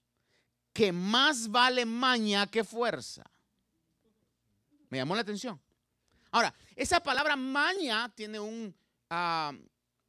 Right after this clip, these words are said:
una connotación, eh, mala la mayor parte del, del tiempo, porque en alguna oportunidad usted dijo de alguien o le dijeron a usted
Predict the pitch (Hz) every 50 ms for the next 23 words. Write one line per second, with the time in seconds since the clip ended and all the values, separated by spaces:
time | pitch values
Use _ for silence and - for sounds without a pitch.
0 | _ _ _ - _ _ - 170 196 240 233 - - 254 226 208 208 208 208 170
1 | - 202 196 - - 240 240 247 247 247 247 247 - _ - 175 175 175 170 170
2 | 165 165 160 - _ _ _ _ _ _ _ _ 202 196 240 294 339 320 285 240
3 | 190 156 143 139 135 135 151 180 190 175 196 180 175 - 180 165 139 127 127 -
4 | _ _ 120 127 123 - - 233 220 175 147 117 - _ - _ _ _ _ _
5 | _ _ _ _ _ _ _ - 156 160 - 170 156 151 147 156 196 220 233 214
6 | 208 196 - 165 156 151 165 185 208 233 220 - _ _ _ _ _ _ _ _
7 | 143 160 143 - - - 202 196 180 208 208 185 180 214 240 226 214 202 202 220
8 | 233 240 240 226 - - 220 226 226 220 220 220 220 214 214 208 214 185 165 214
9 | 240 247 254 247 240 233 226 - - - 262 294 330 370